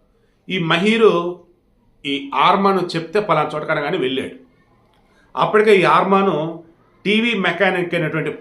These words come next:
ఫైజల్ని, తర్వాత స్క్రాప్ గూడౌన్ నడుపుకున్నటువంటి స్క్రాప్ డీలర్,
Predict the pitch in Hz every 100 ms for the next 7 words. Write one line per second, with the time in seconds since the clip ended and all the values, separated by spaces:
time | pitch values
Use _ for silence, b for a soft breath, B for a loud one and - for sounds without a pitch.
0 | - 127 - 170 160 170 - - _ _
1 | _ _ _ _ _ _ _ _ _ _
2 | 160 165 170 180 170 - 185 214 196 175
3 | 196 190 175 165 160 165 160 151 139 -
4 | 160 170 - 156 135